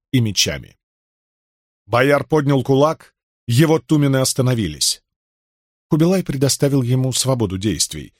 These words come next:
но впервые за многие годы бояр почувствовал нехватку опыта. Воины Бату — его родичи.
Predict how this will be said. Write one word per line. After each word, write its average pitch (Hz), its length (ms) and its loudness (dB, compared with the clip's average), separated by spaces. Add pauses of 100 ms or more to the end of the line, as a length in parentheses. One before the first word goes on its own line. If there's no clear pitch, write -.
(280)
но 135 140 4
впервые 139 460 2
за 127 120 2
многие 120 360 0
годы 160 420 0 (420)
бояр 143 440 2
почувствовал 127 800 -2
нехватку 120 760 -4
опыта. 90 640 -6 (840)
Воины 123 420 2
Бату — 113 400 -2
его 120 280 2
родичи. 156 500 -4